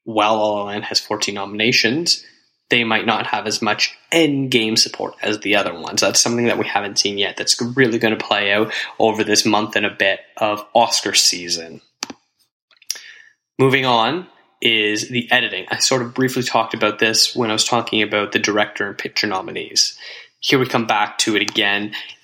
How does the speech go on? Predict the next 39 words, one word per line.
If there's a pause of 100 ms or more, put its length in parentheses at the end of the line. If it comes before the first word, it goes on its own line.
And
because
of
the
fact
that
it's
got (760)
the,
the
competition (1200)
in
its
favor,
you
have
to
think
that,
uh, (1160)
that
maybe
it'll
stand
a
chance.
But
then
you
look
at
the
rest
of
the
nominees
and
you
realize